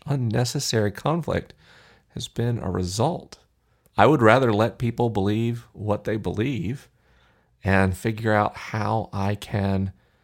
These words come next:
make my life and their life better in this life, the one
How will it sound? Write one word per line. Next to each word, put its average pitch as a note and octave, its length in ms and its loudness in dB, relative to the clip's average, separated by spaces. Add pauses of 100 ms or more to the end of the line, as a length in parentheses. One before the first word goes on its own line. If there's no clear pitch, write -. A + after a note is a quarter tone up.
(340)
make G2 260 0
my F#2 260 4
life A2 520 2 (100)
and F#2 200 -2
their A#2+ 220 0
life F2+ 440 -2
better F#2 400 0
in F#2+ 300 0
this A2+ 340 4
life, E2 400 -4
the E2+ 80 -6
one F2 520 -2